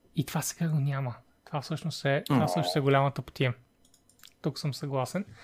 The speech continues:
Speaker 1: Силно се надявам да го върнат, защото това вече е негатив. А, и това е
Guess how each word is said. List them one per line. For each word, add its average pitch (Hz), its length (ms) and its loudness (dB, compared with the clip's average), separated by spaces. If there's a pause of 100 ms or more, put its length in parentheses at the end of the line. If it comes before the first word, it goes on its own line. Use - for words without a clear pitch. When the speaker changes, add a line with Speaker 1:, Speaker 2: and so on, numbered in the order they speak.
(260)
Speaker 1:
Силно 214 400 4
се 202 140 2
надявам 170 320 6
да 156 60 2
го 143 100 2
върнат, 147 320 2
защото - 320 -4
това 147 200 2
вече 147 320 0 (280)
е 147 60 0
негатив. 135 520 -4 (3000)
А, 139 480 4 (760)
и 196 100 4
това 254 220 6
е 254 80 4